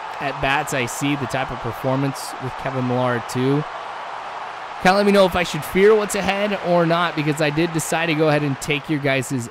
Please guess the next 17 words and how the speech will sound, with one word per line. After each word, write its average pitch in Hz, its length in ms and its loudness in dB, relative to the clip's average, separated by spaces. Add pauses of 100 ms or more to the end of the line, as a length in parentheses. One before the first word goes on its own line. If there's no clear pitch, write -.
advice. 120 880 -6
So - 240 -6
the 135 80 -2
next 127 280 -4
time 135 200 -2
that 131 140 -10
we 131 80 -4
do 127 100 -4
see 120 400 -4
Kevin 143 340 -4
Millar 120 500 -2
here, 113 420 -4 (460)
uh, 117 300 -2
he's 147 240 0
gonna 156 160 0
be 135 120 2
wearing 123 540 2